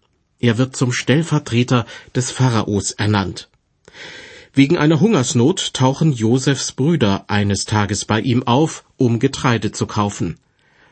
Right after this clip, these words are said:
Sie erkennen ihn nicht, bis er sich schließlich zu erkennen gibt. Es kommt zur Versöhnung und zu einem Wiedersehen mit seinem Vater Jakob, der ihn rund fünfundzwanzig Jahre lang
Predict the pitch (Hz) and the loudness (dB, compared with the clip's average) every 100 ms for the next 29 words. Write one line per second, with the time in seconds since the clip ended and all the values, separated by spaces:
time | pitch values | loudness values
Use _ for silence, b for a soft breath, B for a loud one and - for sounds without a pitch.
0 | b - 104 101 107 - - 151 113 104 | b -2 -2 -2 -6 -4 0 2 0 -2
1 | 104 104 131 160 - B B B B 175 | -2 2 0 -2 -14 B B B B 0
2 | - 170 160 170 - 120 127 139 127 - | 2 -2 0 -2 -2 -2 0 -2 -4 -2
3 | 139 127 117 113 131 107 101 - - _ | -2 0 0 2 0 0 -4 -6 -18 _
4 | _ _ _ _ 143 - 117 107 - 127 | _ _ _ _ -4 0 -2 -2 -2 -2
5 | 139 131 123 107 92 95 - B B B | 0 0 2 2 0 -4 -8 B B B
6 | 131 196 - - - - 107 101 92 127 | 0 0 -4 -10 -4 -2 0 0 0 0
7 | 139 123 113 113 107 107 113 - 104 110 | 2 2 2 2 2 2 0 0 0 0
8 | 110 104 95 117 113 113 107 - 104 - | -2 -2 -2 0 0 0 -2 -2 -4 -4
9 | B B B 123 123 123 117 104 127 - | B B B 0 2 0 2 2 0 -2
10 | - - 202 - 160 160 143 143 - 123 | -4 0 0 0 -2 0 0 0 -2 -2
11 | 117 117 110 101 107 | 0 0 0 0 0